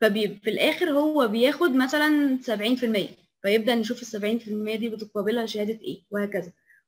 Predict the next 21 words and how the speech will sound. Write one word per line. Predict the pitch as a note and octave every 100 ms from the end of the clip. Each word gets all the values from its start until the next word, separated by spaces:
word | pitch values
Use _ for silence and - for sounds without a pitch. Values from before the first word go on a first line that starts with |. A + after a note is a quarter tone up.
| _
فاحنا | G3+ - - D4 C#4
الثلاث | A#3+ G#3+ C#4 C#4 C4
نقط | C4+ - - - -
او | G#3
الثلاثه | G3+ A3 A3+ C4+
كاتيجوريز | C4 A3 A3+ G3 F3+
اللي | F#3 G#3
ركزنا | G3 G3+ B3+ B3 G3
عليهم | F3 F3 G#3+ G#3+ F3+
في | F3 G3
الاوبريشن، | F#3 - G#3 G#3+ C#4 E4 A4 A#4+ - - - - - _ -
او | G#3+ G3
ركزنا | G3 B3 B3
عليهم | A#3
في | A#3
البوست | B3+ C4
اوكيبانسي | - B3+ A#3+ A3+ G#3
ايفالويشن، | G#3+ G3+ A3 G#3 G3
بيأثروا | G3+ F#3+ - A#3+
في | A#3+
الاوبريشن، | - G3+ - A3+ C4 E4+